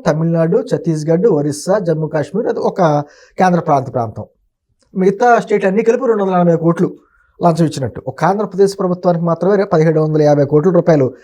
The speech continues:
ఇచ్చినటువంటి వార్తలు వచ్చినాయి ఇప్పుడు. అంటే ఆ, ఈ ఆరోపణలు చేస్తున్నది ప్రతిపక్ష పార్టీలో లేకపోతే ఇండియాలో ఉన్నటువంటి దర్యాప్తు సంస్థలో కాదు. అమెరికా దర్యాప్తు సంస్థ ఎఫ్ బి ఐ, అక్కడ న్యాయశాఖ, అక్కడ స్టాక్ ఎక్స్చేంజ్ కమిషన్ చేసింది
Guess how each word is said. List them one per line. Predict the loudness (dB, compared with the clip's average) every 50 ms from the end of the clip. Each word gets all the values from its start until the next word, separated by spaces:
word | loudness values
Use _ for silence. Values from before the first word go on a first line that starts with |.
| _ -20 -20 _ -10
ఇచ్చినటువంటి | -10 -6 -2 0 0 0 2 2 0 0 0 -2 -6 -8 -12 _ _ _ _ _ _ _ _ -2
వార్తలు | 2 2 2 2 0 -2 -6
వచ్చినాయి | -6 -6 -10 -14 -14 -16
ఇప్పుడు. | -16 -18 -20 -20 _ _ _ _ _ _ _ _ _ _ _ -16 -12 -8
అంటే | -2 2 2 4 4 4 2 0 -2 -8 -12 -18 _ _ _ _ _ -8
ఆ, | -4 -2 0 2
ఈ | 2 2 2 2 4
ఆరోపణలు | 4 4 4 4 2 2 2 2 2 2 2 0
చేస్తున్నది | -2 -2 -2 -2 -2 -2 0 0 2 2 2 2 0 -2 -6 -10 _ _ _ _
ప్రతిపక్ష | -8 -8 -4 -2 -2 -2 -2 -2
పార్టీలో | -2 0 0 0 0 0 0 0 0 0 -2 -4 -10 _ _ _ _ _ _ _ _ _ 0
లేకపోతే | 0 2 2 2 0 0 2 2
ఇండియాలో | 2 2 2 2 2 2 2 2
ఉన్నటువంటి | 0 -2 -4 -4 -4 -6 -6 -4 -4
దర్యాప్తు | -2 -2 -2 -2 -2 -4
సంస్థలో | -4 -6 -4 -4 -4 -4
కాదు. | -2 -2 -2 -2 -2 -2 -6 -16 _ _ _ _ _ _ _ _ _ _ _ _ -8
అమెరికా | -4 -2 -2 0 2 2
దర్యాప్తు | 2 2 2 0 0 0 -2
సంస్థ | -6 -8 -6 -6 -6 -6 -6
ఎఫ్ | -4 -2 -2 -2
బి | 2 2 4
ఐ, | 4 2 2 -2 -10 -20 _ -16
అక్కడ | -10 -8 -6 -6
న్యాయశాఖ, | -4 -4 -2 -2 -2 -2 0 -2 -2 -2 -4 -6 -8 -10 _ _ _ -6
అక్కడ | -6 -4 -4
స్టాక్ | -6 -4 -2 -2 0 0 -2
ఎక్స్చేంజ్ | -2 -2 -2 -2 -2 0
కమిషన్ | -2 -2 -2 -2 -4 -6 -6 -4 -4
చేసింది | -4 -4 -4 -6 -8 -8 -10